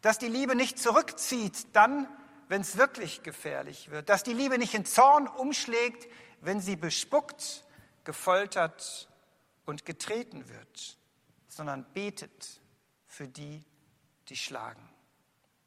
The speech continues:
Im Tod ist es wirklich vollbracht und der Weg ist bis zum bitteren Ende gegangen.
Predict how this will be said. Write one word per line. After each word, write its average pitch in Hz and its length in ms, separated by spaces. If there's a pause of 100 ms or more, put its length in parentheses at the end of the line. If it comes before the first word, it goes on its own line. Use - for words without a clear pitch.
(1200)
Im - 180
Tod - 600 (920)
ist - 240
es 156 260
wirklich 156 640 (720)
vollbracht - 800
und 151 160
der 139 160
Weg 185 200
ist - 200
bis - 180
zum 160 160
bitteren 156 360
Ende 156 360
gegangen. 151 580